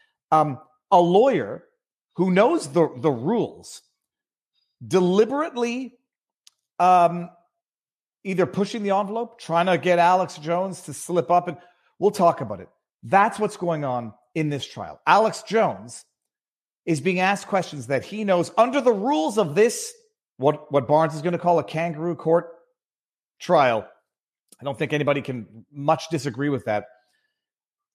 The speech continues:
He knows he can't answer it in front of the jury without being in, held in contempt, because this judge said she would be very, very ready to hold Alex Jones in contempt of court. A lawyer asking questions he knows Jones can't answer.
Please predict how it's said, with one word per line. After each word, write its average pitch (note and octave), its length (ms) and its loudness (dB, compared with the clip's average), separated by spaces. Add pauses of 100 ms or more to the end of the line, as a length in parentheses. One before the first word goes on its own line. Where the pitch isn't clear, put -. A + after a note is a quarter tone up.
(160)
He G3+ 160 -6
knows C#4+ 240 4
he D4+ 80 -6
can't G#3+ 240 2
answer G#3+ 360 -2
it D3+ 100 -4 (440)
in F3 120 -2
front G#3 200 2
of F#3+ 40 -2
the F#3 60 0
jury D#3 440 -2 (260)
without E3 280 4
being F3 140 0
in, E3 220 -6 (100)
held E3+ 240 2
in E3 140 -2
contempt, D#3+ 460 -4
because C3 240 -4
this E3+ 200 -2
judge G3 240 0
said A3 300 -2
she - 120 -2
would C3+ 120 -2
be A#2 120 -6
very, F3+ 320 0
very A3+ 280 0
ready G3 260 0 (560)
to D#3+ 100 0
hold D#3+ 300 2
Alex D3 260 2
Jones C3 280 -4
in A#2 80 -10
contempt A2+ 340 -10
of F#2+ 100 -20
court. - 220 -20 (1700)
A E3+ 80 4
lawyer G#3 400 4
asking B3 440 0
questions E3 360 -4
he E3 120 -8
knows D#3 260 -2
Jones C#3 300 -4
can't A2 300 -10
answer. D2 340 -20